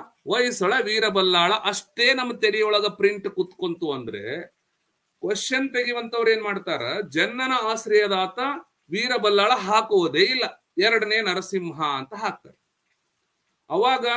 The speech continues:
ಇದು ಇಲ್ಲ, ಇದು ತಪ್ಪ answer ಅಂತ ತಿಳ್ಕೊಂಡು ನಾವು ಒದ್ದಾಡಕ್ ಶುರು ಮಾಡ್ತೀವಿ, ಹೌದಾ? ಹಾಗಾಗಿ ಅವನಿಗೆ ಇಬ್ಬರು ಆಶ್ರಯದಾತರು,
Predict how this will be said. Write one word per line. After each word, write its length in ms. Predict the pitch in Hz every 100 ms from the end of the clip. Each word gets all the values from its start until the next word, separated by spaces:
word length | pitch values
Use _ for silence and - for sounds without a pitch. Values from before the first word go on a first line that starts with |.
| 240 _ _
ಇದು 160 | 185 208
ಇಲ್ಲ, 260 | 240 233
ಇದು 160 | 220 214
ತಪ್ಪ 300 | 202 - -
answer 280 | 220 214 202
ಅಂತ 180 | 190 175
ತಿಳ್ಕೊಂಡು 300 | 180 208 226
ನಾವು 140 | 208
ಒದ್ದಾಡಕ್ 320 | 170 165 156
ಶುರು 200 | - 131
ಮಾಡ್ತೀವಿ, 360 | 113 104 101 _ _ _
ಹೌದಾ? 460 | 143 180 233 _ _ -
ಹಾಗಾಗಿ 640 | 220 180 147 208 269 - _
ಅವನಿಗೆ 300 | 151 160 175
ಇಬ್ಬರು 540 | 240 196 202 220 214
ಆಶ್ರಯದಾತರು, 960 | 165 147 143 131 110 104 - 104 131 -